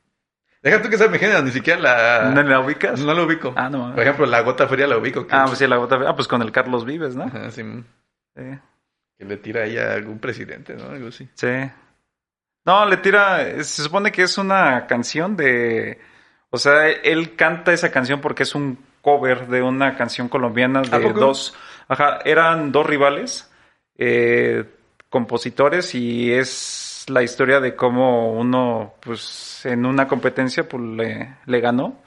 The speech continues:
Speaker 2: y por eso fue La Gota Fría, que el otro cuate sudó la gota fría, porque, pues, ya cuando él,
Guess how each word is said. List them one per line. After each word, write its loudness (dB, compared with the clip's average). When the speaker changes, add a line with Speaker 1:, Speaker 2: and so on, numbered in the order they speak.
Speaker 2:
y -12
por 0
eso -4
fue 2
La 4
Gota 0
Fría, -2
que -2
el -4
otro -2
cuate 0
sudó -2
la 0
gota -2
fría, -4
porque, -8
pues, -6
ya 6
cuando 2
él, -4